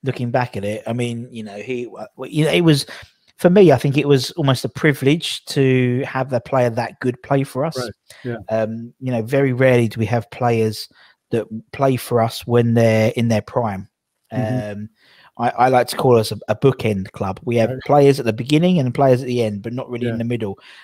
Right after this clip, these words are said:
Speaker 1: Um, it, it's changing a bit now, um, in terms of people like Souček and Coufal and stuff
Speaker 2: Mm-hmm.
Speaker 1: like that. But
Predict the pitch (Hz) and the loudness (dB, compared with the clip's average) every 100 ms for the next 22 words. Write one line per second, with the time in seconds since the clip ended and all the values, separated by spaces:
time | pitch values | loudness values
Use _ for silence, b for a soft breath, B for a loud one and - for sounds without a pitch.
0 | B 110 117 117 131 151 156 - 214 180 | B -4 -2 -2 -6 -2 -4 2 2 4
1 | 165 147 123 117 117 - - 117 120 117 | 2 2 0 0 0 -4 -2 2 4 2
2 | 117 117 117 110 131 101 - 113 107 104 | 0 0 0 0 -2 -4 -6 -8 -6 -6
3 | 104 101 - 110 - 107 104 120 135 139 | -6 -10 -10 -10 -10 -10 -8 -10 -8 -10
4 | 120 113 113 117 | -6 -6 0 0